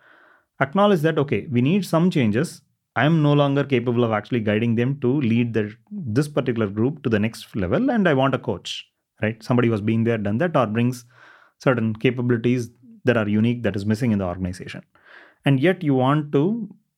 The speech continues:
bring something where the team dynamics plays a particular role in terms of, okay, uh, how do you actually hire the new leader in a way that it's a fit, right? That is one. If it is an individual contributor, again, um,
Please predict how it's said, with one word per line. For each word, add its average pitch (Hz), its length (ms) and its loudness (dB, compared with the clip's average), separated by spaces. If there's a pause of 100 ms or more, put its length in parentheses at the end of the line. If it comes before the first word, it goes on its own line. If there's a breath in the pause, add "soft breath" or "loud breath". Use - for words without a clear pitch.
(220)
bring 151 400 0
something 143 360 0
where 117 220 2
the 110 220 -4
team 143 240 2
dynamics 120 380 0
plays 110 240 -2
a 107 60 -4
particular 104 520 -4
role 117 320 -2
in 185 120 0
terms 151 260 0
of, 135 120 -2
okay, 95 340 -6 (640 loud breath)
uh, 117 260 0
how 135 200 2
do 131 80 4
you 123 60 2
actually 117 300 -2
hire 110 260 0
the 175 280 -2 (420)
new 123 220 4
leader 110 300 0
in 127 200 -2
a 107 60 0
way 104 160 2
that 107 160 -2 (100)
it's - 200 -8
a 95 180 -4 (540)
fit, - 340 -2 (540)
right? 98 160 -2 (100)
That 113 140 0
is 104 100 -4
one. 101 240 -8 (640 soft breath)
If 143 100 4
it 156 60 4
is 151 80 2
an 143 80 4
individual 156 420 2
contributor, 123 600 0
again, 110 480 0
um, 104 480 -4